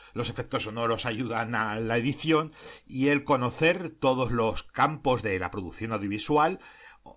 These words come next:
por lo menos, aunque no sea uno un gran experto, pero el hecho de conocerlos hace que tenga una visión mucho más global y, por lo tanto, las producciones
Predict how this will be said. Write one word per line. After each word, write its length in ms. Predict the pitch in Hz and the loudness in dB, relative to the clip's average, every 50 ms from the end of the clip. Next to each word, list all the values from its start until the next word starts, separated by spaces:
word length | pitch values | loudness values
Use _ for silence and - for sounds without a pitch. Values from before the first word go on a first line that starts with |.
| _ _ _ | _ _ _
por 180 | - 117 110 98 | -2 0 0 2
lo 140 | 104 101 | 0 0
menos, 420 | 98 135 160 160 151 123 - - - | 2 2 2 2 0 -4 -6 -6 -10
aunque 180 | - - - | -12 -14 -14
no 80 | 90 92 | -6 -4
sea 160 | - 113 101 | -2 -2 -2
uno 360 | 98 95 92 98 101 92 95 | -4 -4 -6 -6 -4 -4 -4
un 200 | - - 104 95 | -6 -8 -12 -6
gran 220 | 92 104 98 98 107 | -4 -4 -2 -2 -4
experto, 500 | 107 - - - 135 123 123 - 131 131 - - - - - - | -4 -2 0 0 0 0 0 -2 -4 -4 -6 -16 -18 -20 -20 -8
pero 220 | - 104 110 135 143 | -4 0 2 2 2
el 180 | 143 123 113 | 2 0 -2
hecho 220 | 107 123 - - 147 | -2 -2 0 0 0
de 80 | 147 | 0
conocerlos 580 | 139 151 151 143 - - 131 117 120 131 135 - | -2 -2 -4 -4 -2 -2 -2 -2 -2 -4 -4 -4
hace 300 | 104 - - 123 113 - | -8 -8 -8 -8 -8 -6
que 260 | - 120 120 123 120 - - - - - - - | -4 -2 -2 -2 -4 -8 -16 -16 -16 -18 -8 -2
tenga 160 | - 143 160 | -2 0 2
una 100 | 180 165 | 2 2
visión 260 | 139 120 - 147 143 | 2 2 2 0 0
mucho 220 | 135 139 - 131 123 | -2 -2 -2 0 0
más 180 | 135 131 127 | 0 0 2
global 400 | 160 160 151 127 123 123 127 127 - - - - - _ _ | 2 2 4 4 4 2 0 -6 -12 -18 -20 -20 -20 _ _
y, 260 | _ 127 127 127 120 120 | _ -4 0 0 0 0
por 240 | - 131 120 107 | 2 0 2 4
lo 120 | 113 113 110 | 2 2 4
tanto, 560 | - 151 156 151 143 - 139 139 139 - _ _ - | 4 2 2 2 0 -2 -2 -2 -2 -4 _ _ -4
las 220 | 139 127 120 - | -2 -2 -2 0
producciones 800 | - 139 131 123 - - 143 165 170 151 135 143 151 - - - | 0 2 0 0 0 0 2 2 2 0 -2 -4 -6 -8 -10 -10